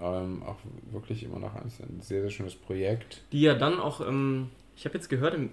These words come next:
Speaker 2: äh, oder gesehen, dass in Aachen zwei junge AachenerInnen,
Speaker 1: Mhm.
Speaker 2: ähm, auch einen sehr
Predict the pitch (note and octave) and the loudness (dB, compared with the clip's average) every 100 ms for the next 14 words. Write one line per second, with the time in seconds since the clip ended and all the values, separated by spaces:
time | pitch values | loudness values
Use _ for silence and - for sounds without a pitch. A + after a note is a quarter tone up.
0 | - A#2+ B2+ B2 A#2+ A2+ A#2+ E3+ D3 B2 | -2 4 6 6 4 4 4 4 2 -2
1 | B2 A#2 - F#3+ - A#2 A#2+ - C3+ C3+ | -2 -2 0 0 0 -2 -4 -4 -2 0
2 | C3 - - - - - D3+ C#3+ - E3 | -2 -4 -14 -20 -14 0 4 4 2 0
3 | D3 A#2+ A#2+ B2+ D3 - - - - - | 0 0 0 -2 -4 -8 -20 -20 -20 -6
4 | A2+ A#2 A#2+ - C3 C3+ A#2+ B2 B2+ | 0 2 2 0 -2 0 2 4 4